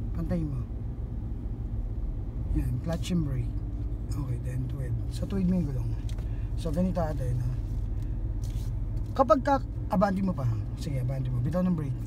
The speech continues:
Abante mo konti. Sige, sige pa. Okay, clutch and brake. So, yan. So, kapag kaliwa ang pupuntahan, side parking ng kaliwa. So, baba mo yung mirror mo sa kaliwa. Down. Eh, ganito mo siya, right?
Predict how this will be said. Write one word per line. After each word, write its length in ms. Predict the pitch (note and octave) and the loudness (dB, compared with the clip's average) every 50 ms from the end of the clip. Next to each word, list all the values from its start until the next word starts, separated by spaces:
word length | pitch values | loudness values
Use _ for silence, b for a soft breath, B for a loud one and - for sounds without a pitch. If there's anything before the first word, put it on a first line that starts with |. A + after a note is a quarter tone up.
| - - | -4 -4
Abante 280 | D#3 D#3+ D#3 D3 C3+ | -2 -2 -2 -2 -2
mo 80 | C#3+ C#3+ | -2 -2
konti. 300 | C3+ C3 C3 A#2+ A#2 A#2 - - - - - - - - - - - - - - - - - - - - - - - - | -2 -2 -2 -2 -2 -2 -2 -4 -4 -4 -4 -4 -4 -4 -4 -4 -4 -4 -4 -4 -4 -4 -4 -4 -4 -4 -4 -4 -4 -4
Sige, 320 | - - - - - - - - - - - - - - | -4 -4 -2 -2 0 0 -2 -2 -2 -4 -4 -4 -4 -4
sige 220 | - - D3 D3+ B2+ | -4 -2 -2 -2 0
pa. 120 | B2 B2 A#2 - - - - - - - - - - - | 0 0 0 0 -2 -2 -2 -2 -2 -2 -2 -2 -2 -2
Okay, 200 | D#3 C#3 C3+ C3 B2 | -2 -2 -2 -2 -2
clutch 360 | A2+ E3 E3+ E3+ - - F3+ | 0 -2 -2 -2 -2 -2 0
and 240 | F3 E3+ E3+ F3 D#3+ | 0 2 2 0 0
brake. 280 | C#3 C#3 C3 A#2+ A2+ - - A2+ - - - - - - - - - - - - - - - - - - - - - | 0 0 0 0 -2 -2 -2 -4 -4 -4 -6 -6 -6 -6 -4 -4 -4 -4 -4 -4 -4 -4 -4 -4 -4 -4 -2 -2 -2
So, 120 | - - | -2 -2
yan. 200 | C#3 C3+ B2+ A#2+ A2+ - - B B B B B | -2 -2 -2 -2 -2 -2 -4 B B B B B
So, 140 | - A#3 | 0 0
kapag 240 | C4 C4 C4 - D#4 | 2 2 4 4 4
kaliwa 320 | - D#4+ D#4 D#4+ D#4+ D#4+ D4+ | 4 4 2 4 4 4 4
ang 80 | C#4+ | 4
pupuntahan, 640 | C#4 D4 A#3+ C#4+ C4 A#3+ A#3+ G3+ F#3+ F#3+ F#3+ G3 F#3+ - - - - - - - - - - - | 4 4 4 4 4 6 6 4 4 4 2 2 0 -2 -2 -4 -4 -4 -2 -4 -4 -4 -4 0
side 240 | - - A3 A3 F3+ | 6 6 6 6 6
parking 400 | - G#3+ G#3 G3 G3 G3 G3 F#3 | 4 2 2 2 2 2 2 2
ng 80 | F3+ E3+ | 2 0
kaliwa. 340 | D#3+ D3+ D3 D3 C#3 A#2+ - - | -2 -2 -2 -2 -2 -2 -2 -2
So, 320 | - - F#3+ F#3 F3+ F3+ | 0 0 2 2 2 2
baba 260 | E3+ F3+ F#3 F#3 G3+ | 2 2 4 4 4
mo 80 | G3 G3+ | 4 4
yung 140 | G3 G3 F#3+ | 4 4 4
mirror 180 | F#3+ F#3 F3+ | 4 4 4
mo 140 | E3+ E3+ D3 | 4 2 2
sa 100 | C3 E3 | 0 0
kaliwa. 240 | C#3 C3+ C3 A#2+ A2+ A2+ - - - - - - - - - - - - - - - - - - - - - - - | 0 0 2 2 2 0 0 -2 -2 -2 -2 -2 -2 -2 -2 -2 0 0 0 0 0 0 -2 -2 -2 -2 -2 -2 0
Down. 300 | C#3+ C#3+ C3+ C3 B2 A#2 G#2+ G#2 - - - - - - - - - - - - - - | 0 0 0 0 2 2 0 0 0 -2 -2 -2 -2 -2 -2 -2 -2 -2 -2 -2 -2 -2
Eh, 160 | - F#3 F#3+ | 0 0 0
ganito 320 | F3+ E3 G3 F#3+ F#3+ F3 F3 | 0 2 2 2 2 2 0
mo 80 | E3 | 0
siya, 160 | D3 A#2+ - C3+ | 0 0 0 0
right? 220 | C3 C3 C3 - | 0 0 0 0